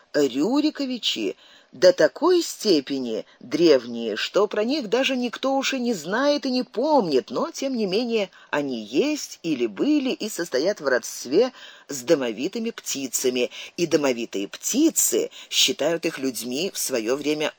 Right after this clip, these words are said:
очень вескими. Но столько же, сколько своим родством с княгиней Подхалим Закарюковой и князем Иваном Почечуем,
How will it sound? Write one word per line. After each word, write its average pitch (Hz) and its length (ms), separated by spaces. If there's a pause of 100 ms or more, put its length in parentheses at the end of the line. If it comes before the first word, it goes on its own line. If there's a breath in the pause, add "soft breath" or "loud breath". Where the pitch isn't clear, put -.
(160)
очень 117 560
вескими. - 680 (1600 soft breath)
Но 214 320
столько 214 640
же, 147 400
сколько 147 420
своим 143 380
родством 147 720
с - 80
княгиней 139 640
Подхалим 139 640
Закарюковой 131 760
и 127 80
князем 135 580 (300 loud breath)
Иваном 131 560
Почечуем, 143 960